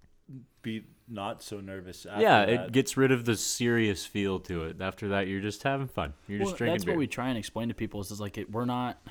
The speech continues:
Speaker 3: you know, we try and talk to people that know what they're talking about, um, 'cause I wanna learn,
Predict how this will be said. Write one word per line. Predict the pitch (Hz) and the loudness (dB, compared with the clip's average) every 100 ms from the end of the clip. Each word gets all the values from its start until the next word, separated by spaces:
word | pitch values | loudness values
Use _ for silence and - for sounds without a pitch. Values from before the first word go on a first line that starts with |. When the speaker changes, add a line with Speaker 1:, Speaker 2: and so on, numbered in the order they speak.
| - - - - - | -20 -20 -20 -16 -8
Speaker 3:
you | 113 | -6
know, | 107 98 - - - - _ _ - - - _ | -4 -6 -10 -20 -20 -20 _ _ -20 -20 -20 _
we | 135 131 | -2 0
try | 139 139 | 2 2
and | 131 | 2
talk | 120 - | -2 -2
to | |
people | 120 107 104 | -4 -2 -2
that | 104 | -2
know | 110 | -2
what | 110 | -2
they're | 98 | -4
talking | 101 101 101 | -6 -6 -6
about, | 98 101 95 - _ - | -6 -6 -8 -12 _ -14
um, | 101 95 92 92 - _ _ _ _ | -10 -10 -10 -12 -16 _ _ _ _
'cause | 110 98 | -8 -2
I | 113 | 0
wanna | 123 120 104 | 0 0 -2
learn, | 104 107 107 | -2 -4 -4